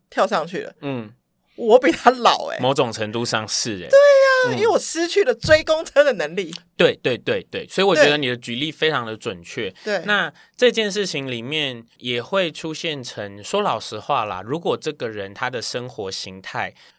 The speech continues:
Speaker 2: 例如说他有良好的运动习惯，良好的饮食习惯，然后甚至做做断食，做做高强度心肺训练
Speaker 1: 嗯。
Speaker 2: 的话呢，它不但我刚刚说的，就是说我们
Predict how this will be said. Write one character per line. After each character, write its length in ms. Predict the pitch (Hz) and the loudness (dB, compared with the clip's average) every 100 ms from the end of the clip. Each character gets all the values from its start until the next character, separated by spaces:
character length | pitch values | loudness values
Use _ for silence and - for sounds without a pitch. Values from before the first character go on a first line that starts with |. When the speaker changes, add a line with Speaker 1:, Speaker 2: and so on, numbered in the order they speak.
| - | -6
Speaker 2:
例 100 | 180 | -4
如 120 | 143 | -4
说 260 | 127 131 127 | -4 -4 -4
他 360 | 135 127 123 | -4 -4 -4
有 180 | 117 101 | -6 -6
良 220 | 101 107 | -4 -6
好 180 | 120 104 | -6 -8
的 140 | 92 | -8
运 260 | - 123 107 | -12 -12 -6
动 300 | 120 110 101 | -4 -4 -6
习 200 | - 90 | -12 -12
惯， 280 | - 101 85 _ _ _ | -6 -6 -6 _ _ _
良 240 | 110 110 123 | -8 -8 -4
好 160 | 123 | -6
的 140 | 101 98 | -6 -10
饮 180 | 92 | -12
食 260 | 87 - 95 | -14 -12 -10
习 240 | - 92 85 | -12 -12 -12
惯， 280 | 113 98 - | -8 -10 -10
然 140 | 101 104 | -8 -6
后 60 | |
甚 200 | 110 135 | -6 -8
至 160 | 123 123 | -10 -10
做 160 | 131 | -8
做 180 | 120 120 | -6 -6
断 300 | 110 117 98 | -6 -6 -6
食， 340 | 95 - 73 - _ _ - | -8 -12 -14 -20 _ _ -8
做 100 | 190 | -4
做 200 | 175 147 | -2 0
高 200 | 135 139 | 0 0
强 300 | - 104 104 | -2 -8 -8
度 180 | 127 | -10
心 220 | 117 110 107 | -10 -12 -10
肺 180 | 107 | -10
训 300 | 101 - 98 | -10 -12 -12
练 220 | 95 90 - _ - | -10 -12 -14 _ -16
Speaker 1:
嗯。 220 | 208 185 | -12 -6
Speaker 2:
的 140 | 131 | -4
话 280 | 113 151 135 | -2 0 0
呢， 360 | 113 107 101 101 _ _ _ | -2 -10 -12 -16 _ _ _
它 260 | - 170 180 180 _ | -4 -2 -2 -6 _
不 120 | - 127 - | -12 -12 -6
但 340 | 175 147 120 - | -6 -4 -8 -14
我 200 | 113 107 | -12 -8
刚 160 | 123 | -8
刚 220 | 135 135 139 | -6 -8 -8
说 260 | - 135 | -6 -6
的， 160 | 123 110 | -4 -6
就 140 | 127 | -10
是 160 | 127 127 | -12 -12
说 200 | 127 120 | -8 -8
我 40 | |
们 260 | 107 98 | -10 -14